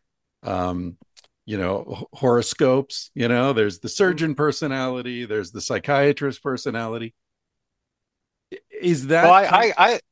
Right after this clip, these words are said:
Speaker 2: I, I, I love this little one-liner. You can always tell a surgeon. You can't tell 'em much, but you can always tell a surgeon.
Speaker 1: <laughs> Yeah, exactly.
Speaker 2: Or
Speaker 1: There's the kind
Speaker 2: a-,
Speaker 1: of
Speaker 2: and,
Speaker 1: the
Speaker 2: and
Speaker 1: Go ahead. Go ahead.
Speaker 2: And, and,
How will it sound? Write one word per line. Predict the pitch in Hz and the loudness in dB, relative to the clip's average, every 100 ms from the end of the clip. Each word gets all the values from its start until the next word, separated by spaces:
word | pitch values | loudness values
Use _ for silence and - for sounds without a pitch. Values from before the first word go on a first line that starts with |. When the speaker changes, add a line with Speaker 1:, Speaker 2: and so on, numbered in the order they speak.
| _ _ _ _ | _ _ _ _
Speaker 2:
I, | 170 190 180 | 2 4 4
I, | 208 | 4
I | 175 | 2
love | 180 202 143 | 4 4 2
this | 160 175 - | 0 2 2
little | 151 127 117 113 | 0 -2 -4 -6
one-liner. | 110 120 117 110 110 113 113 _ _ _ _ _ _ _ _ | -4 -4 -2 -4 -2 -4 -8 _ _ _ _ _ _ _ _
You | - 175 180 | -6 4 4
can | 185 190 | 6 6
always | 202 240 226 214 - | 8 8 8 6 4
tell | - 185 | 2 2
a | 170 | 2
surgeon. | - 143 123 107 - _ _ _ _ _ _ _ _ - | 2 0 -2 -6 -16 _ _ _ _ _ _ _ _ -10
You | |
can't | 131 220 240 | -2 -2 0
tell | - 240 | 0 2
'em | 214 | 4
much, | 196 139 - - - 135 | 4 4 4 -4 -6 -6
but | 139 123 | -8 0
you | 175 | 2
can | 185 | 4
always | 175 180 175 160 - | 6 8 6 4 2
tell | 165 156 | 2 4
a | |
surgeon. | 143 156 143 - - - - - _ _ - | 4 4 4 2 -12 -18 -20 -20 _ _ -6
Speaker 1:
<laughs> | 135 - 160 - | -6 0 -2 -2
Yeah, | - 127 - - - _ _ - | -4 -6 -6 -20 -20 _ _ -4
exactly. | 165 143 165 170 190 101 | -4 0 2 2 0 2
Speaker 2:
Or | 190 | 4
Speaker 1:
There's | 214 143 - _ _ - | 4 2 -6 _ _ -4
the | 175 | -4
kind | - 202 226 | -4 0 4
Speaker 2:
a-, | 226 | 4
Speaker 1:
of | 185 | 4
Speaker 2:
and, | 208 208 | 4 6
Speaker 1:
the | 214 220 | 6 4
Speaker 2:
and | - _ _ _ _ | 0 _ _ _ _
Speaker 1:
Go | 165 | -2
ahead. | 139 110 90 - - - | 0 -4 -10 -20 -18 -4
Go | 135 | -4
ahead. | 101 127 _ _ _ | -4 -16 _ _ _
Speaker 2:
And, | 175 170 | 0 2
and, | 185 | 2